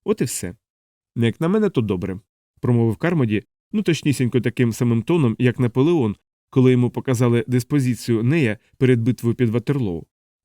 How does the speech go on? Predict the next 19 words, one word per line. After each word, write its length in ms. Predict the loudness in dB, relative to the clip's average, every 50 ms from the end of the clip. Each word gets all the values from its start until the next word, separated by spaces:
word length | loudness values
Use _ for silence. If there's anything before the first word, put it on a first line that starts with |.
| _
«А 80 | 0 0
як 180 | 0 2 0
ми 160 | 0 0 0 0
туди 220 | 0 -2 -2 0
дістанемося?» 760 | -2 -4 -6 -4 -4 -4 -4 -4 -6 -8 -10 -12 -14 -16 -16 _ _ _ _ _ _ _ _ _
«Прошу 280 | _ 0 0 2 0 -2
сюди», 320 | -4 -4 -6 -6 -6 -8 -10 _ _ _ _ _ _ _ _
запросив 480 | 0 0 0 0 0 -2 -2 -2 -4
кур'єр, 380 | -2 -2 -2 0 0 -2 -4 -6 _ _ _ _ _ _ _ _
завів 320 | 2 2 4 4 2 0
Кармоді 400 | 0 -2 0 2 2 0 0 0
у 120 | -2 -2 0
комірчину 640 | 0 0 0 0 0 -4 -2 -2 0 0 0 -2 -4 -8 _ _ _ _
у 180 | 2 2 2
передпокої, 720 | 2 2 0 0 0 0 -4 -4 -2 0 0 2 2 0 -2 -6 _ _ _ _
а 100 | -4 -4
звідти 320 | -4 -2 -4 -4 -2 -4 -2
через 240 | -2 0 0 0 -2
щілину 520 | 0 0 2 2 2 2 0 -2 -4 -6